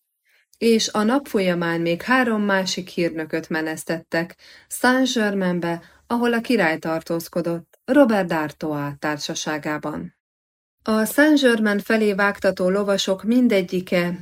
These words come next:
egy-egy Robertnak címzett szerelmi üzenet hordozójának tűnt Beatrice szemében. Mao grófnő felvette az utolsó kenetet. A grófnő már nem tud beszélni.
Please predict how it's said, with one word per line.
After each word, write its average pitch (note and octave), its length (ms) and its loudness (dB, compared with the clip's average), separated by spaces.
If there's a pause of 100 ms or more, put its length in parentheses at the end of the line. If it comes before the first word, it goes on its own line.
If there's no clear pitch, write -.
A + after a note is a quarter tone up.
egy-egy G#3+ 540 0
Robertnak A3 560 0
címzett F#3+ 520 0
szerelmi E3+ 680 0
üzenet E3 420 -2
hordozójának F3 1000 0
tűnt F3 320 -4
Beatrice F3 580 -4
szemében. E3+ 800 -4 (760)
Mao G#3+ 380 4
grófnő G#3+ 540 0
felvette G3+ 580 0
az F3 180 0
utolsó F#3+ 600 -2
kenetet. D#3+ 800 -8 (520)
A G3 180 6
grófnő G3+ 600 2
már E3 220 0
nem G#3 200 0
tud G3+ 200 -2
beszélni. D#3 840 -4